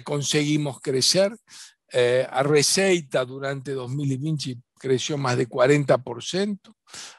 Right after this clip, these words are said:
um, o ebitda más que cuadruplicamos, hicimos en pocos meses dos adquisiciones, fuimos para Paraíba y Río Grande do Norte,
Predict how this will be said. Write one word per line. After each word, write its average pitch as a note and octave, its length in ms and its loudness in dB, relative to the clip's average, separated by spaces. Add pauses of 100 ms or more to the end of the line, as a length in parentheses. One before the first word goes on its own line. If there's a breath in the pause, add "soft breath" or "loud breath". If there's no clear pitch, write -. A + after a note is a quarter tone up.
(160)
um, C3+ 480 4 (320)
o C#3 140 -2
ebitda C#3+ 500 4
más C3 240 2
que B2+ 260 -10
cuadruplicamos, D#3 1300 2 (920 loud breath)
hicimos E3+ 680 4
en D3 200 -2
pocos F#3+ 380 -2
meses D#3+ 500 2
dos E3+ 320 0
adquisiciones, C#3+ 840 -6
fuimos C#3+ 220 -10
para C3+ 220 4
Paraíba C#3 580 4
y C3+ 60 2
Río B2 260 -6
Grande A#2+ 340 -4
do A#2+ 140 -8
Norte, G3+ 480 -10